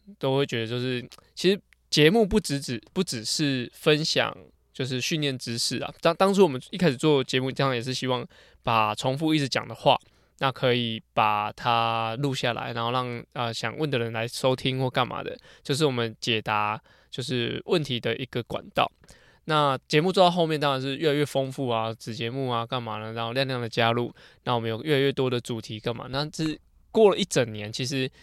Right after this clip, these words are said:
我们在回顾之前的，的内容，发现啊，我们时间到了，好像都会在讲同样的事情，那就要回归到，我觉得，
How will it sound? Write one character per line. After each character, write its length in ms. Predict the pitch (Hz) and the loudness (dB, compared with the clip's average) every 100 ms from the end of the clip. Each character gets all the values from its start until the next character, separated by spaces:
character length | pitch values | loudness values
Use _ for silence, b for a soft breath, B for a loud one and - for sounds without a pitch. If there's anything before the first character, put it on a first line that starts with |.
| b b b b | b b b b
我 100 | 139 | -2
们 120 | 143 | 0
在 120 | 185 | 0
回 200 | 175 131 | 0 -2
顾 240 | 123 160 | 0 -2
之 220 | 143 156 147 | -2 -4 -4
前 240 | 143 117 | -4 -6
的， 320 | 110 110 107 - | -4 -4 -6 -10
的 140 | - 123 | -4 -2
内 180 | 156 147 | 0 0
容， 120 | 110 | -2
发 140 | 123 | -4
现 80 | 147 - | -6 -4
啊， 240 | 139 - - | -6 -8 -12
我 100 | 127 | -8
们 80 | 127 | -6
时 160 | - | -4
间 180 | 139 170 185 | 0 0 2
到 180 | 196 | 4
了， 80 | 127 | 4
好 100 | 117 | 0
像 140 | 127 143 | -4 -4
都 140 | 151 | -2
会 80 | 151 | -2
在 80 | 160 | -2
讲 200 | - 113 | -6 -8
同 200 | 123 131 | -6 -4
样 80 | |
的 80 | 131 | -4
事 160 | - 131 | -4 -6
情， 160 | - - b b b | -8 -12 b b b
那 200 | b 156 | b 2
就 60 | 143 | 6
要 100 | 151 | 4
回 220 | - 123 | 4 -2
归 220 | 123 131 | 0 -2
到， 180 | 127 127 | 2 2
我 80 | 117 | 2
觉 320 | 113 113 | -2 -4
得， 60 | 113 | -4